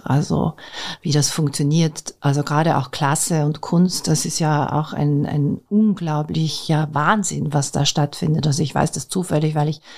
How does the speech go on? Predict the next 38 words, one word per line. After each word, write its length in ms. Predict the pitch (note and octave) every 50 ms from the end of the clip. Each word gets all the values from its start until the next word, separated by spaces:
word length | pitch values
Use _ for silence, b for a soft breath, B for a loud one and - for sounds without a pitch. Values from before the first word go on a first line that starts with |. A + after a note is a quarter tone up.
| B B B
sehr 200 | - - D#3+ C#3+
viel 260 | C3+ - F#3 G3+ G#3+ F#3+
mich 160 | E3+ D3+ -
in 100 | D#3+ C#3+
der 80 | C#3+ C#3+
Kunstszene 600 | - E3+ E3 D3+ - - - - D3 D3 D3+ C#3+
bewegt 460 | D3+ D3+ E3 D#3+ E3+ F3 - - -
habe. 360 | E3 D#3 D3+ D3 D#3+ D#3 D3+ B B B B B B B B B B B B B B
Also 500 | - D3 D3 C#3+ D#3 D#3+ C#3+ D3 C#3+ - - _ _
ich 180 | - E3+ D3 -
glaube, 360 | F3 E3+ D#3+ D#3+ D3+ D#3 D#3
dass 180 | D#3 D3+ C#3 -
der 100 | - D3
hehre 380 | C#3+ D#3 D3+ E3 F#3 G3+ F#3
Anspruch 440 | - F3+ E3+ - - - E3 - -
nicht 220 | F3 D3+ - -
mehr 140 | F#3+ F#3+ F#3
da 320 | F3+ F#3 D#3 D3 D3+ D3+ D#3
ist, 540 | - - C3+ C#3+ D3 - - - - - B B B B B B B B B B
obwohl 360 | E3+ D3 D#3+ E3+ E3+ D#3+ E3
er 100 | E3+ -
immer 300 | F#3+ E3+ E3+ F3 F3 D3+
wieder 240 | F3 F3+ F3+ F3 E3
sozusagen 640 | - D#3+ D#3 - - D3+ D3+ D#3 C#3+ C#3+ C#3+ D#3 -
aufgegriffen 800 | - C3+ D#3 E3 - - F3+ - - E3 D3 C3+ - - D3+ D3
wird. 280 | D3+ D3+ D3+ D3+ D#3+ F3
Natürlich 460 | D3+ D3+ D3 - F3 F#3 F3 - -
ist 100 | D#3 -
es 100 | - -
eine 220 | D3+ D3 C#3 C#3+
Wunschvorstellung. 1160 | D#3 D3+ F3+ - - - - D#3 D3 C#3+ C#3 - - D#3+ C#3 C3+ C#3 D3 D3+ D#3 D#3 D#3+ D#3+ D3
Jeder 300 | - D#3+ D#3 E3 F3 E3+
möchte 340 | D#3+ D3 D3 - - E3+
dann, 220 | D#3 D#3 C#3+ C#3 D3
dass 380 | C#3+ C3+ C#3 C3+ - - - -
mit 200 | - C#3 C3 -
seinem 320 | - C#3 C3 D3 D#3 D3
Werk, 440 | D3 C#3 D3 D3 D3+ D3+ - -